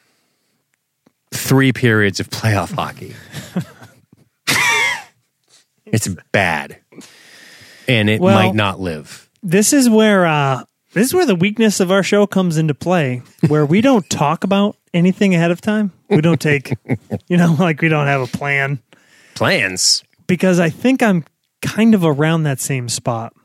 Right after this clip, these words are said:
Speaker 1: Mm.
Speaker 2: I, I didn't despise this episode because
Speaker 1: Me
Speaker 2: I
Speaker 1: neither.
Speaker 2: approached it pretty dispassionately.
Speaker 1: Right.
Speaker 2: Like, this, I didn't,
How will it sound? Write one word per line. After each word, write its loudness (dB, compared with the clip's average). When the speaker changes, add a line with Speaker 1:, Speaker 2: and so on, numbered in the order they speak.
Speaker 1:
Mm. -2
Speaker 2:
I, -2
I 0
didn't 0
despise 0
this -2
episode -4
because 2
Speaker 1:
Me 6
Speaker 2:
I 4
Speaker 1:
neither. 0
Speaker 2:
approached 0
it 0
pretty 0
dispassionately. -4
Speaker 1:
Right. -4
Speaker 2:
Like, -2
this, 0
I 0
didn't, 2